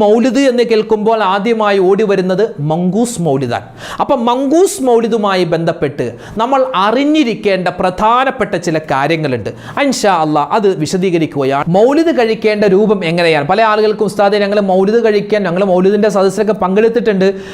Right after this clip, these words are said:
അപ്പോൾ ഈ വീട്ടിൽ ഞങ്ങൾ പെണ്ണുങ്ങൾ മൗലൂദ് കഴിക്കുമ്പോൾ എങ്ങനെയാണ് അതിൻ്റെ രൂപം?" ഇൻഷാ അല്ലാ വിശദീകരിക്കുന്നുണ്ട് ഇന്നത്തെ ക്ലാസ്സിൽ. മൗലിദിൻ്റെ സദസ്സിലിരിക്കുമ്പോൾ നമ്മൾ പാലിക്കേണ്ട ഒൻപത് മര്യാദകളുണ്ട്. മൗലിദിൻ്റെ സദസ്സിൽ പാലിക്കേണ്ട ചില മര്യാദകൾ. ഒരാൾ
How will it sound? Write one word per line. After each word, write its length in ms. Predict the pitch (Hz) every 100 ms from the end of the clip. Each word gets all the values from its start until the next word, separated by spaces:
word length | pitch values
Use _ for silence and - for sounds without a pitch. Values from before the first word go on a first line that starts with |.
| -
അപ്പോൾ 140 | 147 185
ഈ 20 | 156
വീട്ടിൽ 400 | 180 214 - 285 262
ഞങ്ങൾ 200 | 233 240 233
പെണ്ണുങ്ങൾ 420 | 208 196 254 269 240 - - 190
മൗലൂദ് 360 | 202 208 240 220
കഴിക്കുമ്പോൾ 420 | 214 202 208 196 175
എങ്ങനെയാണ് 420 | 190 233 202 185 180
അതിൻ്റെ 200 | 190 180
രൂപം?" 260 | 180 196 170 - 170
ഇൻഷാ 180 | 196 180
അല്ലാ 140 | 196 196
വിശദീകരിക്കുന്നുണ്ട് 840 | 165 175 196 190 185 185 170 180 247 214
ഇന്നത്തെ 280 | 175 165 156 151
ക്ലാസ്സിൽ. 320 | 143 143 135 - 202 240
മൗലിദിൻ്റെ 540 | 294 339 330 285 247 220
സദസ്സിലിരിക്കുമ്പോൾ 920 | 196 214 220 190 180 185 170 160 143 123 - - - 196
നമ്മൾ 240 | 233 247 233 226
പാലിക്കേണ്ട 680 | 220 240 220 208 185 180 175 - 180
ഒൻപത് 460 | 208 220 254 262 220 185
മര്യാദകളുണ്ട്. 680 | 156 165 180 175 143 117 - - 147
മൗലിദിൻ്റെ 460 | 156 185 202 208 220
സദസ്സിൽ 380 | 202 180 196 240 226 185
പാലിക്കേണ്ട 540 | 175 208 220 196 185 185
ചില 100 | 180 175
മര്യാദകൾ. 500 | 151 165 151 139 117 110 - 214
ഒരാൾ 340 | 277 240 226